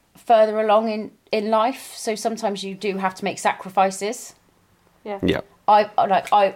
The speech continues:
Speaker 1: I moved away from the whole of my family. I'm
Speaker 2: Yeah.
Speaker 1: two hours away from my family because Phil decided to plant the se-, seed of moving to Wales to do property. <laughs> So I sacrifice,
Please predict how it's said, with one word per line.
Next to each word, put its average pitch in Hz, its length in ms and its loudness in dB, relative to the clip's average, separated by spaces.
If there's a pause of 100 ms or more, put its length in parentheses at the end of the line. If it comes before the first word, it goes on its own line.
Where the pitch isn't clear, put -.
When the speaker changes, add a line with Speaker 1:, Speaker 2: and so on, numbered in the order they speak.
Speaker 1:
I 185 120 4
moved 175 280 -8
away 170 200 0
from 165 280 -8
the 160 80 -12
whole 165 360 -4
of 143 100 -14
my 151 100 -6
family. 131 460 -4 (720)
I'm 147 100 -4
Speaker 2:
Yeah. 196 60 -4
Speaker 1:
two 185 180 -2
hours 147 220 2
away 135 180 -2
from 139 140 -10
my 135 100 -2
family 139 680 -2 (680)
because 151 680 -4
Phil 151 380 -4
decided 135 420 -6
to - 60 -20
plant 151 220 -4
the 143 60 -12
se-, 143 340 -8
seed 143 320 -6
of 143 120 -12
moving 143 300 -10
to 139 140 -12
Wales 143 340 -2
to 135 100 -12
do 135 140 -8
property. - 600 -8 (160)
<laughs> - 240 2 (1080)
So 240 220 2
I 240 100 4
sacrifice, 208 680 2